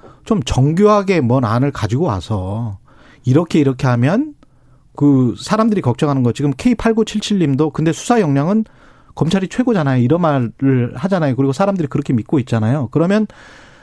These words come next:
좀 디테일하게 앞으로 이렇게, 이렇게 진행시키-, 시키고, 중수청이나 경-, 경찰의 수사 역량을 어떻게 강화하고, 뭐, 그 사이에 어떤 벽을 만들어서 서로 간에 어떤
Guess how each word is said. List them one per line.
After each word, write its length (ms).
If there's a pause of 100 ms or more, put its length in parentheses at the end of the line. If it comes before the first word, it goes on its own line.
(400)
좀 340
디테일하게 1120 (240)
앞으로 380
이렇게, 400
이렇게 280
진행시키-, 640 (100)
시키고, 460
중수청이나 600
경-, 200 (460)
경찰의 920 (120)
수사 300
역량을 300
어떻게 360
강화하고, 800 (460)
뭐, 380 (260)
그 400
사이에 320
어떤 300
벽을 280
만들어서 640 (360)
서로 280
간에 380 (460)
어떤 540